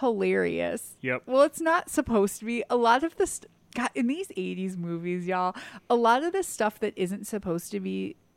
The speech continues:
Speaker 1: hilarious, they were so dramatic back then in some of their, you look back at, like, the nineteen forties movies when they would, like, kiss each other and how dramatic that would be.
Speaker 2: Yep.
Speaker 1: And, like, the eighties, like, some of their scenes and, like, dialogue and stuff is so dramatic that you're like,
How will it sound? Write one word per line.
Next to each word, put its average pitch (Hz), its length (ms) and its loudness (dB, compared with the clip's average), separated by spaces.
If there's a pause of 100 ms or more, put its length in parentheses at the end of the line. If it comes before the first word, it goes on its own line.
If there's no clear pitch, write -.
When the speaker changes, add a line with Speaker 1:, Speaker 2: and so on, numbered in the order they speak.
(140)
Speaker 1:
hilarious, 185 760 -2 (500)
they 240 180 4
were 339 160 2
so 190 380 2
dramatic 180 800 -2
back 208 300 2
then 220 360 0
in 214 160 -2
some 226 160 0
of 220 100 0
their, 226 200 2
you 254 180 4
look 285 200 2
back 285 200 2
at, 269 80 0
like, 226 160 0
the 214 120 0
nineteen 196 400 -2
forties 180 500 -2
movies 180 440 0
when 180 120 -4
they 175 120 0
would, 180 120 0
like, 156 160 -4
kiss - 260 -6
each 202 200 -6
other 202 220 0
and 196 100 -4
how 185 120 0
dramatic 175 640 -2
that 208 220 0
would 214 160 2
be. 220 400 -2
Speaker 2:
Yep. 123 240 0 (180)
Speaker 1:
And, 202 160 0
like, 202 200 -2
the 208 200 0
eighties, 220 480 -2
like, 185 220 0
some 196 180 -4
of 208 100 -2
their 208 140 2
scenes 190 480 -4
and, 180 160 -2
like, 170 220 -6
dialogue 175 420 2
and 202 140 -2
stuff 214 220 -4
is 208 120 -2
so 175 300 2
dramatic 185 520 4
that 196 60 2
you're 190 160 2
like, 190 320 -2